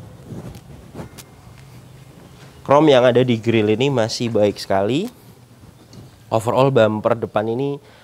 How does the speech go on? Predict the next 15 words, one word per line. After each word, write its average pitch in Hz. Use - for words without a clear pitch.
luka-luka, 135
baret-baret 110
halus 139
ada. 104
Tidak 139
bisa 160
dipoles 147
jika 113
luka. 110
Jadi 131
jika 131
ingin 120
total 120
mulus 120
lagi, 127